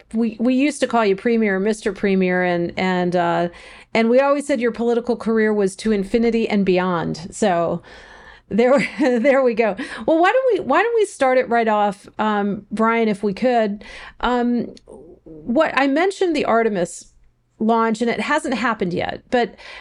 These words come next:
um, I know that there, or I think there were some Canadians down in Florida for that, and hopefully in the next couple of weeks that,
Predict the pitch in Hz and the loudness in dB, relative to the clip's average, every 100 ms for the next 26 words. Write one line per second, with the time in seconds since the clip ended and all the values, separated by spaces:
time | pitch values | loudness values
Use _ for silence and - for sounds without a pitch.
0 | - - 247 247 240 233 226 254 247 262 | -8 -2 0 0 0 -2 0 2 2 2
1 | 277 285 285 262 202 226 214 214 - 190 | 2 2 0 -2 0 2 2 2 -2 -2
2 | 233 226 220 208 - 220 175 175 320 339 | 0 2 0 0 0 0 0 -2 -2 0
3 | 262 226 214 247 240 247 311 311 247 214 | 0 0 0 -4 -2 0 2 2 0 0
4 | 196 - 214 - 226 214 220 214 196 214 | -4 -12 -18 -4 0 2 2 0 -2 0
5 | 226 226 214 196 220 220 220 220 226 202 | 2 2 0 -2 0 0 2 2 0 0
6 | 202 233 - 247 226 214 208 214 - 233 | 0 0 0 0 2 2 0 -4 -2 -2
7 | 220 202 196 233 - 208 202 196 | 0 0 0 -2 -2 0 0 -4